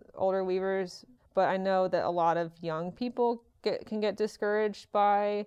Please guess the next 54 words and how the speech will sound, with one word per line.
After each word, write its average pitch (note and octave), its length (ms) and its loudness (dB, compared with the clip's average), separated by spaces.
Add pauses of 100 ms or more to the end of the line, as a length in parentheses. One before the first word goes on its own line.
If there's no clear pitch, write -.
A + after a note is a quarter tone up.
(400)
older G3+ 240 2
people, F#3+ 420 -4
like, F3+ 220 2
being G3+ 140 -6
like, F#3 160 -4
"Oh, G#3+ 140 4
you G3+ 140 -2
have G#3 140 0
to G3+ 80 -8
figure F#3+ 240 -4
it F#3 60 0
out F3 180 2
on F3+ 140 -2
your F3 120 -2
own, F3+ 220 -2
'cause, F3 160 -8
like, E3+ 140 -4
I F#3 160 2
had F3+ 220 -2
to F3 40 -4
do E3 220 -4
it E3 260 -2
like E3 160 -4
that." D#3 460 0
So F3 420 0
I, F#3+ 400 4 (420)
th-, F#3+ 140 -2
I G#3+ 140 8
don't A#3 240 6
want G3 260 0
that G#3+ 440 0 (260)
to, F#3+ 440 0 (240)
like, F3+ 220 0
stop F#3 340 2
people F#3+ 280 -2
from F#3+ 180 -6
wanting E3 480 -6 (140)
to F3 320 -8
get E3+ 180 -4
into - 180 -8
craft. - 460 -2 (240)
Any B3 140 4
weavers D4 280 2
out G3+ 160 4
there F#3+ 280 4
<laughs> C#4+ 340 2
listening D4 420 4
to C#4+ 120 8
this, C#4 400 4 (260)
<laughs> F4+ 300 -6
hit D4+ 160 4
me C#4+ 140 6
up. G3 280 6
<laughs> C#4+ 400 4